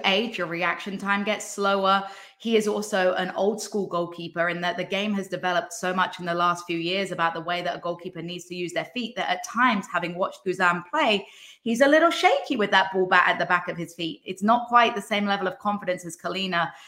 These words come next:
He's a goalkeeper that's gonna really need to be switched on, particularly, as you say, they're missing Miles Robinson, a brick wall in the defense. I think that if Charlotte F C takes their shots, follows up on their shots, presses the goalkeeper with the ball at his feet,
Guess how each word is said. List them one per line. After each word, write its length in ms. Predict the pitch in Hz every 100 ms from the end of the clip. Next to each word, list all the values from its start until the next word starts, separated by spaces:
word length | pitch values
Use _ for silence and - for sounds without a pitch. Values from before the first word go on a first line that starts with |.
| - _
He's 200 | 185 220
a 80 | 247
goalkeeper 420 | 240 233 233 214
that's 160 | 208 196
gonna 180 | 208 190
really 200 | 196 196
need 140 | 196
to 40 | 185
be 80 |
switched 420 | 175 - 202 - 175
on, 240 | 185 226
particularly, 460 | 208 202 - 185 180
as 80 |
you 80 | 175
say, 280 | 165 196 190
they're 140 | 165
missing 320 | 165 180 175 175
Miles 280 | 170 170
Robinson, 460 | 170 175 170 - 165
a 40 |
brick 220 | 151 180 - 170
wall 300 | 180 175 170 _ _ _ 214
in 160 | 202
the 80 | 185
defense. 600 | 190 226 226 175 165 - -
I 280 | 175 208 220
think 340 | 247 220 -
that 180 | 190 -
if 300 | 185 180 -
Charlotte 300 | 190 190 190
F 80 | 190
C 180 | 202
takes 320 | 196 185 185 -
their 140 | 208
shots, 420 | 214 214 208 -
follows 400 | - 196 190 185
up 200 | 202 202
on 100 | 208
their 140 | 190 180
shots, 400 | - 170 - - - - _
presses 720 | - - 208 247 - 208 180
the 80 | 180
goalkeeper 540 | 180 196 196 185 185 175
with 160 | 170
the 60 | 160
ball 220 | 185 180
at 60 | -
his 160 | 165
feet, 360 | - 233 262